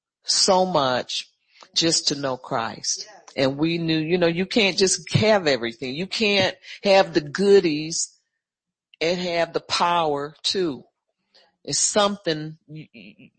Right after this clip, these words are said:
Speaker 1: you know, you gotta have a sacrifice. You gotta sacrifice something to get something even better. Amen. Amen. So you have to go deeper in Christ.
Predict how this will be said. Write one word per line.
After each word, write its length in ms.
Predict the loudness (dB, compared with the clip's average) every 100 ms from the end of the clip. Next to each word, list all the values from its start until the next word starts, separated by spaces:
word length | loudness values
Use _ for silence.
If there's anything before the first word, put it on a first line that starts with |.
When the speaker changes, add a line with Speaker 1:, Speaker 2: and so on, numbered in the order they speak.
| -8
Speaker 1:
you 180 | -4 0
know, 140 | 0
you 180 | -2 -10 _ 2
gotta 220 | 4 4
have 120 | 2
a 60 | 2
sacrifice. 680 | 2 0 -2 -8 -4 -2
You 60 | 0
gotta 160 | 2 2
sacrifice 720 | 2 2 0 -4 0 0 0
something 300 | -2 -6 -10
to 80 | -6
get 200 | -6 -4
something 440 | -6 -6 -6 -4
even 340 | -4 -4 -4
better. 480 | 2 2 2 -2 -12 _ -6
Amen. 500 | -4 -4 -4 -6 -10 -16 -16 -18 _ _ _ -6 -2
Amen. 460 | -2 -2 -2 -4 -10 _ _ -20 -16 -2
So 280 | 2 6 6
you 180 | 6 4
have 360 | 4 4 2 0
to 220 | -4 -4 _ _ 0
go 200 | 2 2
deeper 500 | 0 -4 -6 -6 -6
in 160 | -6
Christ. 720 | -8 -8 -8 -8 -12 -12 -12